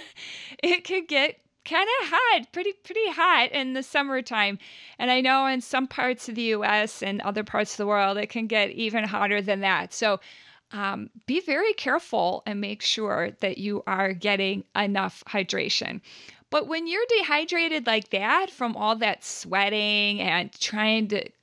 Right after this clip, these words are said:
keep the body cool and exerting yourself, sometimes water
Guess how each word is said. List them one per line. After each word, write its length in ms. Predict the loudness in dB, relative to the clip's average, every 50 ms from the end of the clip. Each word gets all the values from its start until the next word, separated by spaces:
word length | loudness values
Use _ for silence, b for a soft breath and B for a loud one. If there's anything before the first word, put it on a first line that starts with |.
| _ _
keep 280 | -6 -4 -2 -2 -2 -2
the 60 | -4
body 360 | -4 -2 0 0 0 0 0 -2
cool 640 | -2 0 2 4 4 4 4 4 4 4 2 2
and 240 | 0 0 -2 -6 -8 B B B B B B B B B B -8
exerting 600 | -6 -6 -2 0 2 4 4 4 4 2 2 2
yourself, 600 | 0 -2 -2 -2 0 0 2 2 2 0 -2 -4
sometimes 920 | -4 -4 -2 -4 -4 -4 -6 -4 -2 -2 0 0 0 0 0 0 -2 -4
water 720 | -8 -8 -8 -6 -2 0 0 0 2 2 2 2 0 0